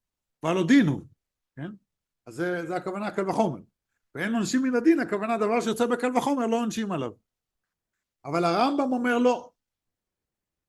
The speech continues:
אין עונשים מן הדין, הכוונה לא עונשים מכל היסק מדרשי.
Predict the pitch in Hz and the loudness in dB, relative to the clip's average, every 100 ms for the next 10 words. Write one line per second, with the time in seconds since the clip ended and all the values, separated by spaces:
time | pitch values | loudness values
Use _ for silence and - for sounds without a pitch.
0 | _ 214 254 240 233 262 247 202 165 262 | _ -2 0 0 0 0 0 0 0 0
1 | 233 202 196 240 233 220 247 233 - 262 | -2 -2 -2 0 2 2 0 -2 -4 -4
2 | 262 214 - 269 269 220 196 - 240 240 | -4 -4 2 2 4 4 2 2 2 0
3 | 247 214 208 170 202 127 | -2 -2 -2 -2 -6 -10